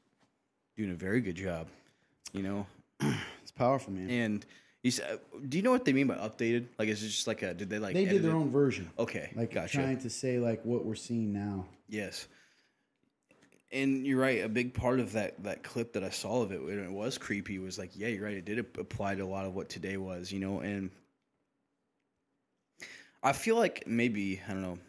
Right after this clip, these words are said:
Speaker 1: maybe you, I'm wrong, but I feel like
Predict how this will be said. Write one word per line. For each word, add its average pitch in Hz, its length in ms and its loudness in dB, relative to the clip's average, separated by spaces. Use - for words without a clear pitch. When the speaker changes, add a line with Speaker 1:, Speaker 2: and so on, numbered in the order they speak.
Speaker 1:
maybe 95 240 -4
you, 92 200 -6
I'm 98 200 -6
wrong, 92 340 -6
but 90 220 -8
I 117 80 2
feel 156 260 4
like 156 380 6